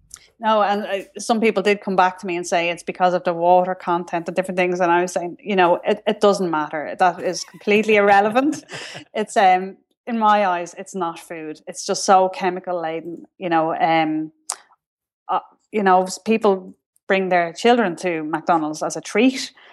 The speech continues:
Speaker 1: Uh, I'd maybe bring them there if it was punishment <laughs> because it's just,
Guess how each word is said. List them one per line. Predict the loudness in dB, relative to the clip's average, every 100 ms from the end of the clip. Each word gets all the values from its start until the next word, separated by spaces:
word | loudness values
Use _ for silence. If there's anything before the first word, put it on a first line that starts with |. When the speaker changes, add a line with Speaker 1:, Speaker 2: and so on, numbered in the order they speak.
| -20 _ -8
Speaker 1:
Uh, | 0
I'd | 0 2
maybe | 0 0
bring | -2 -2
them | -2
there | -4 -4
if | -8
it |
was | -10 -2
punishment | 2 4 4 0 -2 -6
<laughs> |
because | 0 4 4 4 -2 -2
it's | -2 -2 -8
just, | -2 -2 -4 -14